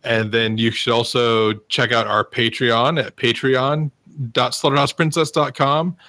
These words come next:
uh, where you can, uh, pledge for all sorts of fun rewards, uh, such as Thomas did this time, where,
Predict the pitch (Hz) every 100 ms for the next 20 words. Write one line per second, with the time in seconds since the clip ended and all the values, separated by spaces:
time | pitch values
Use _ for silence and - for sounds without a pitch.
0 | - - _ 98 92 98 107 113 113 113
1 | 123 117 110 107 107 101 101 98 - _
2 | _ _ _ _ _ _ _ _ _ _
3 | _ _ - 160 160 - 151 147 151 143
4 | 139 - 143 139 131 135 151 147 - 139
5 | 117 113 - 127 - 120 117 110 - -
6 | 131 139 117 147 139 151 151 170 147 160
7 | 180 143 123 117 117